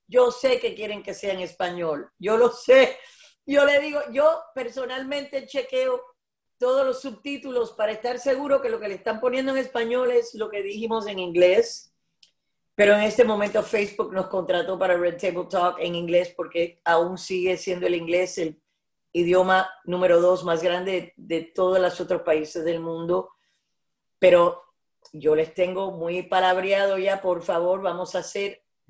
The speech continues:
algo también en español. Si Dios quiere, ya es un éxito esto, ya veremos si nos añaden ahí. Ojalá que podamos hacerlo, pero sí pueden ver el show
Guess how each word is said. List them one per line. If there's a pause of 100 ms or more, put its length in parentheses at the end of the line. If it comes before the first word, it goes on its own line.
(160)
algo
también
en
español. (300)
Si
Dios
quiere,
ya
es
un
éxito
esto,
ya
veremos
si
nos
añaden (380)
ahí. (560)
Ojalá
que
podamos
hacerlo,
pero
sí
pueden
ver
el
show